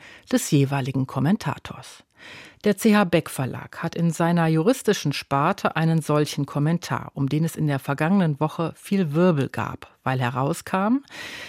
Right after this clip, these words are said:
dass der ehemalige Verfassungsschutzpräsident Hans-Georg Maaßen, der immer wieder mit umstrittenen Positionen unter anderem zur Migrationspolitik von sich reden macht, dort ausgerechnet einen Kommentar schreiben soll zum Grundrecht auf Asyl.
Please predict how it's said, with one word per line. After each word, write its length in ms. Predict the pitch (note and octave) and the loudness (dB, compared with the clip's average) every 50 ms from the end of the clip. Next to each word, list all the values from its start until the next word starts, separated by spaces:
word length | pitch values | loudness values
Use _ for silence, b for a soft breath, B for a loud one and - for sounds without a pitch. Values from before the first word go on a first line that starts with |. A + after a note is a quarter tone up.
| B B | B B
dass 220 | B F3+ F3+ - - | B -2 -2 -2 0
der 200 | - E3 D#3 - _ - | 0 0 0 0 _ 2
ehemalige 560 | G3+ A3+ A#3 G#3+ G3+ F3+ E3+ E3 D#3+ - D3 | 4 6 6 6 6 4 4 2 0 -2 -2
Verfassungsschutzpräsident 1400 | - - D3+ D3 - A#3 C4 - - G3+ E3 - - D3+ - - - - - D3+ C#3 C#3 C#3 C#3 C3+ C3+ - - - | -2 -4 -6 -2 0 0 0 0 0 -2 -2 -2 -4 -8 -10 -10 -10 -8 -4 -4 -2 -2 0 0 0 -2 -2 -2 0
Hans-Georg 580 | D#3 D#3 - - - - C#3 C#3 B2+ - - | 0 0 -2 -2 -2 0 0 0 0 -2 -2
Maaßen, 760 | D3 D3+ E3 G3 A#3+ C4 - - D3 D3 D#3+ F3 F#3 F#3+ F#3+ - | -2 0 2 2 0 0 0 0 0 2 2 2 2 2 0 0
der 260 | - C3+ C3 B2 - - | 0 0 0 -2 -2 0
immer 320 | - F3+ F#3 E3 D3+ D3 | 0 2 4 4 2 2
wieder 320 | E3+ G3 E3+ D3 D3 D3+ | 2 0 0 0 0 0
mit 200 | D3+ C#3 C#3 - | 0 0 -2 -2
umstrittenen 540 | - C#3+ C3+ - - - G3+ - - C#3+ C3+ | -4 -6 -6 -4 -4 -4 -4 -2 -2 -4 -4
Positionen 600 | - - D3 C#3+ C3+ - - - F#3+ F#3+ F#3 D#3+ | -2 -4 -4 -4 -4 -4 -2 0 2 4 4 4
unter 260 | - E3 D#3 - D3+ | 2 0 0 0 0
anderem 400 | - F3 G3 F#3 E3+ D#3 D3+ D3 | 2 2 2 2 2 2 2 2
zur 220 | - - - D3 C#3 | 0 0 0 0 0
Migrationspolitik 1120 | C#3+ C#3+ C#3 - B2+ C3 - - A3+ C4 D4 D4 - - - D3 C#3 C#3 C3+ - D#3 - | 0 -2 -2 -2 -4 -6 -4 -2 0 0 0 -2 -4 -4 -2 -2 -2 -2 -4 -6 -8 -6
von 160 | - - D#3 | -2 0 0
sich 220 | D3+ D#3 D#3 - - | 0 0 -2 0 0
reden 240 | E3+ F3 E3 F3 E3+ | 2 2 4 4 4
macht, 340 | E3 E3+ F3 - - - - B B B B B B B B B | 4 4 2 0 -4 -14 -16 B B B B B B B B B
dort 340 | F3 D#3+ E3+ E3 - - | 6 6 6 4 0 0
ausgerechnet 720 | - E3 F3 F3+ - - - D#3+ D#3 D3+ - - E3 - - | 2 2 2 2 2 0 -2 -2 0 -2 -2 -4 -6 -4 -2
einen 240 | C#3+ D3+ D3+ D3+ - | 0 0 0 0 0
Kommentar 540 | - E3 E3 E3+ E3 - F3+ G3 A3 A#3 | 0 0 2 2 2 2 2 2 2 2
schreiben 400 | - - - D3 D3 D3+ D3+ D3+ | 0 0 0 0 2 2 2 2
soll 260 | C#3+ - C#3+ C#3 C#3+ C#3 | 2 2 2 2 2 0
zum 260 | - - G3+ G3 F3+ | 0 2 4 4 4
Grundrecht 640 | - C3+ C3 C#3 C#3 - - A#2 B2 B2+ - - - | 4 4 2 2 2 2 0 -4 -4 -4 -6 -8 -8
auf 200 | B2 - - - | -8 -8 -8 -4
Asyl. 460 | - E3+ F#3 - - C3+ B2 F2+ - | -2 -2 -2 0 0 0 0 -2 -2